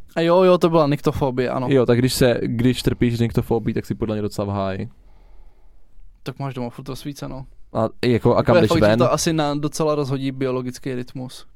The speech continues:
Speaker 2: No.
Speaker 1: Víš, co je na prd, když jsi třeba nor a máš nyktofobii?
Speaker 2: <laughs> To je pořád tma.
Speaker 1: To je furt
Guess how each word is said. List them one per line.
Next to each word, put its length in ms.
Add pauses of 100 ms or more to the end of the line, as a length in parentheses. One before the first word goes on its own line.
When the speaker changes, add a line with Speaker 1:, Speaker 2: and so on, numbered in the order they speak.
(140)
Speaker 2:
No. 240 (280)
Speaker 1:
Víš, 200
co 100
je 60
na 120
prd, 220
když 160
jsi 60
třeba 280
nor 340
a 60
máš 280
nyktofobii? 800
Speaker 2:
<laughs> 500
To 120
je 60
pořád 300
tma. 300
Speaker 1:
To 140
je 60
furt 180